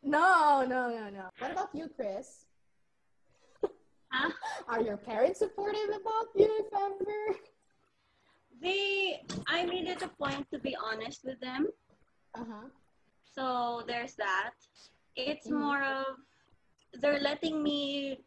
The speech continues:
Speaker 2: explore, but at the same
Speaker 1: Mm.
Speaker 2: time, they're not stopping me. I mean, I'm an, I'm almost
Speaker 1: That's good.
Speaker 2: thirty. What are you gonna do?
Speaker 1: Mm.
Speaker 2: Stop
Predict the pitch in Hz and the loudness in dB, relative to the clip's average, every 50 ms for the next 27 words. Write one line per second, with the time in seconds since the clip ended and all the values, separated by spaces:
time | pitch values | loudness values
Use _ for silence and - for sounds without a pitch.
0 | _ _ _ _ - 254 254 - - - _ - 262 233 202 185 185 190 208 233 | _ _ _ _ -10 -10 -10 -10 -14 -14 _ -4 -2 -2 0 0 -2 -2 -4 -6
1 | - _ _ _ _ _ _ _ _ _ - 240 247 262 262 262 269 269 - 277 | -10 _ _ _ _ _ _ _ _ _ -8 -4 -4 -4 -2 0 -2 -2 0 0
2 | 262 254 262 262 - 262 247 247 247 247 254 254 254 254 240 226 233 - - - | -2 0 0 -2 -2 -4 -4 -4 -4 -2 -2 -2 0 2 2 0 0 -2 -8 -8
3 | - 208 190 208 - - 233 247 262 262 269 269 277 285 277 - 285 330 403 381 | -6 -6 -6 -6 -6 -8 -8 -6 -4 -2 -2 -2 -2 -2 0 0 2 2 4 4
4 | 330 320 311 285 269 262 - - - - 427 480 440 440 415 349 320 277 - - | 6 6 6 4 2 0 -4 -2 2 2 2 4 6 6 8 8 8 6 4 2
5 | - - - - - - - 202 214 359 359 - _ - 302 320 349 370 349 349 | -2 -6 -4 -2 -2 -2 -2 -2 -2 -2 -4 -4 _ -2 0 2 4 6 6 6
6 | 311 330 320 294 285 247 262 277 311 330 330 330 320 302 294 277 262 269 | 6 6 4 4 2 2 0 0 2 2 2 2 4 2 2 2 0 0